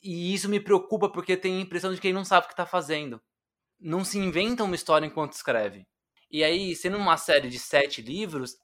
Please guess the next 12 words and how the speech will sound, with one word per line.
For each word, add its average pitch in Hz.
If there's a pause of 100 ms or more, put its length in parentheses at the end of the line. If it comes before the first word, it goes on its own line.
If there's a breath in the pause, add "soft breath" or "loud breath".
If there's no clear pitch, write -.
era 202
pra 196
ele 180
já 180
ter 180
resolvido 156
isso 208
antes 208
de 170
começar 190
o 185
primeiro. 170